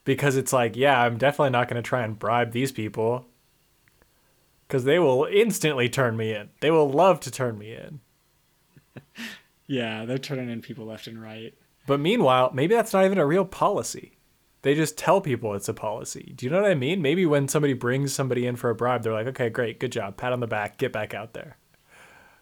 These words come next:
Speaker 2: Yeah, I don't know. I mean,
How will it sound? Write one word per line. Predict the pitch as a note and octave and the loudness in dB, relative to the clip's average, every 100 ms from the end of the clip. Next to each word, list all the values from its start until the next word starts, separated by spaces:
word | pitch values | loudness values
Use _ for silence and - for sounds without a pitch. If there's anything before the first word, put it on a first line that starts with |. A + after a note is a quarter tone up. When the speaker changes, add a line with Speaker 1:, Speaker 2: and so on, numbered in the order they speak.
| _ _ _ _ - - - _ _ _ _ _ _ - | _ _ _ _ -20 -20 -20 _ _ _ _ _ _ -8
Speaker 2:
Yeah, | C#3+ F3 A3 _ _ _ _ _ _ - | -2 -2 -4 _ _ _ _ _ _ -8
I | E3+ | -6
don't | C#4+ | -4
know. | A#2 G#2 D#3+ _ _ _ _ - | -6 -8 -12 _ _ _ _ -8
I | D3+ | -4
mean, | F#3+ F#3 F#3+ | -2 -2 -4